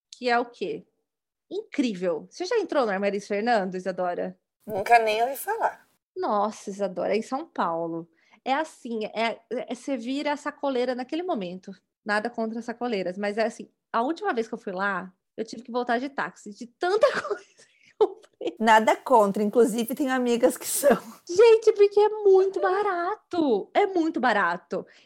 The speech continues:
Speaker 1: E são coisas assim, tipo, aquela aranha das pernas.
Speaker 2: De, tipo, meleca, assim?
Speaker 1: Não, é umas perninhas que você vai colocando, ela treme.
Speaker 2: Ai, gente, não sei isso, não.
Speaker 1: É uma aranha que você põe no chão, ela vai tremendo e você tem que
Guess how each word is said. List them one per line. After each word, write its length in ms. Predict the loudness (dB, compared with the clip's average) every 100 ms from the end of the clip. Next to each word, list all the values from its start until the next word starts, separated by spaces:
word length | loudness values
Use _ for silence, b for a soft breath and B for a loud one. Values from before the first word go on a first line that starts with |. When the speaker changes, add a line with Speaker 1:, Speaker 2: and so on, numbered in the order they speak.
| -16
Speaker 1:
E 60 |
são 200 | -4 -4
coisas 400 | 0 0 0 -4
assim, 320 | -14 -8 -8
tipo, 640 | -8 -12 -4 0 0 -2 -8 _ _ _ -6
aquela 340 | -4 0 2
aranha 320 | 4 2 2
das 200 | -2 -6
pernas. 640 | 0 2 2 0 -2 -6 -8 _ -10
Speaker 2:
De, 380 | -4 2 2
tipo, 280 | 0 -6 -2
meleca, 540 | 0 2 4 4 4 0
assim? 460 | -4 -6 -6 -6 -8 _ -8
Speaker 1:
Não, 200 | -2 -2
é 220 | -2 -2
umas 220 | -2 -4
perninhas 440 | -2 -4 -4 -8 -10
que 20 |
você 40 | -8
vai 80 | -6
colocando, 460 | -6 -6 -6 -4
ela 140 | -2 -4
treme. 600 | -4 -4 -4 -6 -8 -10 _ _
Speaker 2:
Ai, 240 | -12 -8 -6
gente, 280 | -6 -6 -8
não 160 | -10
sei 360 | -12 -14 -10 -10
isso, 200 | -12 -12
não. 280 | -12 -12 -10 -4
Speaker 1:
É 60 |
uma 140 | -2 0
aranha 540 | 2 2 0 -2 -4
que 140 | -8 -10
você 100 | -8
põe 200 | -4 -6
no 80 |
chão, 420 | -6 -4 -4 -2 -2
ela 140 | -2
vai 160 | -2 -4
tremendo 600 | -2 -2 -2 -6 -8 -10
e 40 |
você 120 | -12
tem 140 | -12
que 100 | -14